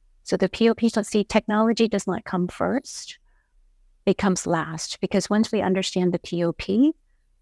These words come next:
then you plug in the right technology. And that's when we, when G I S comes into play and s-, just fits seamlessly, and that's when we got something special. And I think that that's really the success factors.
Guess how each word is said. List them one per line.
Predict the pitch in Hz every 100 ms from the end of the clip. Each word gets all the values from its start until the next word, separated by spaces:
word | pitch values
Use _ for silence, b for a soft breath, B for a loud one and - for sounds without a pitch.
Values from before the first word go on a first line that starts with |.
| -
then | 185 180
you | 185
plug | - 165 170
in | 175
the |
right | 175 175 -
technology. | 185 - 165 165 175 - 202 226 202
And | 196
that's | 180 -
when | 175 175
we, | 180 196 180
when | 180 170
G | 165 196
I | 202 180
S | 165 156
comes | - 170 165
into | 160
play | - - 160
and | 160
s-, | 151 -
just | 160 -
fits | - - -
seamlessly, | 175 170 185 196 - 220 226 - _ _ _ _ _ _
and | 196 185
that's | 180 -
when | 170
we | 165 160
got | -
something | - 165 160 160
special. | - - - - - 202 _ _ _ _ _ _ _ _
And | 180 175
I | 170
think | 196 185
that | 185 180
that's | 170 - -
really | 175 165
the | 165
success | 160 160 - 165
factors. | - 185 - - - -